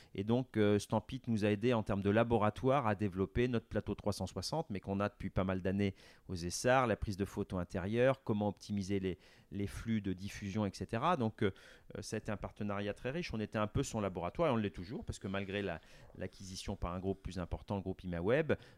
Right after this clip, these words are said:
euh, Stampit reste indépendant, Alexandre reste aux commandes, et donc va continuer à développer des nouveaux produits. Et nous, on reste un petit peu son laboratoire, parce qu'on est à côté, et puis parce qu'on est toujours, euh,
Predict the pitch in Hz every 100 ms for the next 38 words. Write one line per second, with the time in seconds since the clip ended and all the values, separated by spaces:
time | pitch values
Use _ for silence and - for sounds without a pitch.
0 | - 87 - 101 - - - 104 98 90
1 | - 87 110 143 110 - 98 92 95 -
2 | - 98 95 101 135 165 160 - - -
3 | 92 104 92 98 123 123 117 113 110 95
4 | 101 98 92 131 110 98 92 95 - 92
5 | 98 143 117 107 101 95 104 101 92 95
6 | 117 117 101 95 85 80 - 120 127 98
7 | 101 92 85 87 - 123 123 98 90 -
8 | 110 110 104 135 113 143 120